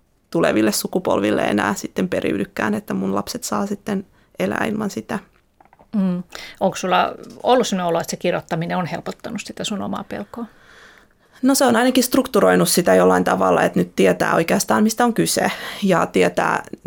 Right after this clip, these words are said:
Speaker 1: se ei ole mikään ollut sellainen terapiateos, että mä oon jotenkin saanut sitten niin kuin helpotusta itselleni, vaan ehkä se on niin kuin laittanut asioita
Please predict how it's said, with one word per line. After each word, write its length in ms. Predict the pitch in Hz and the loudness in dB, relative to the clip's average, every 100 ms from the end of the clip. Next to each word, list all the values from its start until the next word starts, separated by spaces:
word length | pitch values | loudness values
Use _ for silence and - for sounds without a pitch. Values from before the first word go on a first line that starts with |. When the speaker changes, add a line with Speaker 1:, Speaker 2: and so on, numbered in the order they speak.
| - - 180 196 180 - | -18 -8 -6 -4 -6 2
Speaker 1:
se 100 | 180 | 4
ei 100 | 175 | 6
ole 80 | 175 | 4
mikään 360 | 180 170 170 - | 4 2 0 2
ollut 320 | 175 170 170 | 2 2 2
sellainen 340 | 165 156 165 | 2 2 2
terapiateos, 1160 | 180 180 160 - - 175 185 - - 175 175 - | 2 2 2 0 0 0 -2 0 2 2 0 -2
että 320 | 185 - - - | -4 -2 -2 0
mä 180 | 175 170 | 0 2
oon 180 | 175 | 0
jotenkin 360 | 175 170 180 175 | 0 0 0 -2
saanut 460 | - 185 175 190 - | -2 0 0 -2 -4
sitten 420 | - - - 190 - | -6 -4 -2 -2 -2
niin 200 | 175 202 | -2 0
kuin 140 | 202 | 0
helpotusta 680 | 196 180 - - 185 - - - | 2 2 0 -2 -4 -2 -4 -2
itselleni, 580 | 185 - 226 240 240 | -2 0 2 2 2
vaan 280 | 233 233 226 | 4 4 4
ehkä 380 | - 202 - 214 - - - - - | 2 -2 -2 -2 -4 -16 -20 -20 -6
se 120 | - | 0
on 220 | 196 101 - _ _ _ _ _ _ _ _ _ | 2 2 -2 _ _ _ _ _ _ _ _ _
niin 160 | 208 196 | 2 4
kuin 100 | 202 | 4
laittanut 460 | 208 202 185 180 | 4 4 2 2
asioita 640 | - 196 175 170 175 - | 2 2 4 4 2 0